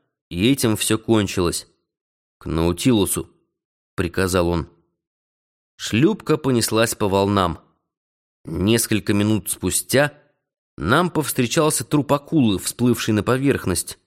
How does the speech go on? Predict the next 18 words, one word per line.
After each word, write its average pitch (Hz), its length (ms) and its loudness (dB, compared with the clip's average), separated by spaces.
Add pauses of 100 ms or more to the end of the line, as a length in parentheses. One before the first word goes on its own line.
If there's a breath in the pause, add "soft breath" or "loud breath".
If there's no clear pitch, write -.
(920)
По 87 140 -4
черной 104 420 2
окраине 98 480 0
плавников 90 720 -2 (760)
я 92 200 -4
узнал 110 440 2
страшную 131 680 0
акулу-людоеда 117 1080 2
Индийского 101 720 -2
океана. 95 580 0 (920)
Рыба 156 440 2
была 147 240 4
более 143 400 4
двадцати 123 500 -2
пяти 135 240 -4
футов 127 320 0
в 101 80 -4
длину. 110 560 2